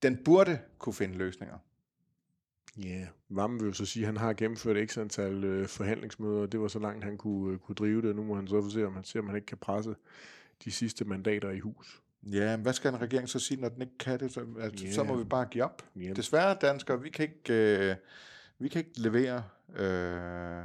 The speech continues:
Speaker 1: fordi, øh, fordi de andre driller os.
Speaker 2: Ja, så er der jo et tilbage, og så begynder at sige, "Okay, så begynder vi kun at lave politik resten af valgperioden med vores parlamentariske, øh, grundlag," eller, øh, sætte sig tilbage og trille tommelfingre og vente på, at tiden går,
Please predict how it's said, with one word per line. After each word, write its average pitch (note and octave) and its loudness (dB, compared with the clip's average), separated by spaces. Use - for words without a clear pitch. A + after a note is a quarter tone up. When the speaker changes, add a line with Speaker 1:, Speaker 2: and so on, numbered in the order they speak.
Speaker 1:
fordi, G#2+ -2
øh, F2 -2
fordi G#2+ -12
de G2+ 0
andre G#2+ -2
driller G2 -4
os. - -14
Speaker 2:
Ja, F#2 -4
så C#3 0
er C#3+ 2
der C#3+ 6
jo G#2+ 4
et G2 -2
tilbage, A2 4
og A2 2
så A2+ 0
begynder A2 -2
at G#2+ -4
sige, G#2+ -4
"Okay, B2+ 0
så C#3 0
begynder B2+ 2
vi G2 -2
kun B2 2
at C3 -6
lave G2 0
politik G#2 -2
resten G#2+ 0
af G#2+ -2
valgperioden G2+ 2
med G2+ -2
vores F2+ -4
parlamentariske, F#2+ -4
øh, E2+ -8
grundlag," C#3+ -2
eller, C3 6
øh, F2+ -2
sætte A#2+ -2
sig G#2+ -2
tilbage A2 2
og A2 -2
trille F#2 -4
tommelfingre A#2 0
og F#2+ 0
vente G#2+ -2
på, G#2+ 0
at F#2+ -4
tiden G#2+ -4
går, B2 0